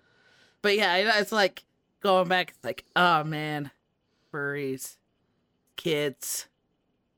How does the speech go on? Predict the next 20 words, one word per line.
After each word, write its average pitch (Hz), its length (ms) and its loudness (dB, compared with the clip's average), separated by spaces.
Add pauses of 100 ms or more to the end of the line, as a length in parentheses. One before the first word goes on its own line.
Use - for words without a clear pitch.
(160)
Ah, 170 360 0 (400)
I 196 60 2
still 220 340 0
laugh 160 480 2
when, 147 540 -4
uh, 135 320 -4 (2250)
you'll 170 200 -4
get, 139 280 -4
like, 143 260 -4
posts, - 720 -8 (1300)
like, 123 180 -14
in 127 80 -8
the 131 80 -6
local 131 380 -6
groups 135 380 -6
and 135 120 -10
stuff 131 320 -10
where 151 100 -10
they're 151 160 -6
like, 143 240 -2